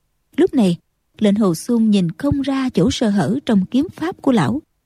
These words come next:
Chàng cảm thấy dường như lão có trăm ngàn trường kiếm hộ thân. Thế thủ của lão quá điêu luyện, tuyệt không có chỗ nào sơ hở. Cái thành trì kiếm này lại có thể di động. Trăm ngàn dòng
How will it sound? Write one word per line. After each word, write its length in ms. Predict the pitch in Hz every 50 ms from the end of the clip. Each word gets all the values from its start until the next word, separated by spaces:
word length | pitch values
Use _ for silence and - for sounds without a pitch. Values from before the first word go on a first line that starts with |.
| _ _ _ _ _ _ _ _ -
Chàng 140 | 240 214
cảm 200 | 208 208 196 226
thấy 300 | 240 277 277 302 370 427 - - _ _ _ _ _
dường 280 | 202 214 208 185 180 190
như 340 | 220 262 262 262 254 247 - -
lão 220 | - 196 170 202
có 120 | - 359 392 - -
trăm 200 | 294 277 254 226
ngàn 280 | 220 196 185 180 170 170 -
trường 240 | 220 202 185 175 165
kiếm 240 | - 247 285 381 415
hộ 180 | 330 233 165 170
thân. 280 | - - 254 254 233 214 - _ _ _ _ _ _ _ _ _ _ _ _ _ _ _ _ _
Thế 240 | - 226 254 339 403 -
thủ 180 | 240 - 151
của 120 | 208 - 294
lão 280 | 269 208 160 156 220 - _
quá 260 | - 302 320 381 403 320
điêu 180 | 269 240 220
luyện, 240 | 208 180 160 165 165 - _ _ _ _ _ _ _ - _
tuyệt 240 | 220 214 185 170 - _
không 240 | - - 311 302 294
có 100 | - 381
chỗ 160 | - 208 226
nào 300 | 277 269 233 196 165 -
sơ 220 | 170 - - 226
hở. 240 | 208 202 151 165 233 311 - _ _ _ _ _ _ _ _ _ _ _ _ _ _ _ _
Cái 100 | - 392
thành 220 | 381 285 226 185 175
trì 340 | - - 202 190 185 175
kiếm 280 | 165 - - 269 320 415 381
này 220 | 247 185 175 170 - _ _ _ _ _ _
lại 260 | - 190 165 175 190
có 160 | - - 339
thể 220 | 359 - 220 202 240 233
di 120 | 254 240
động. 200 | 196 180 156 180 196 - _ - _ _ _ _ _ _ _ _ _ - _
Trăm 300 | - 285 302 311 277 233
ngàn 280 | 220 208 190 180 180 170 165
dòng 220 | 202 190 175 160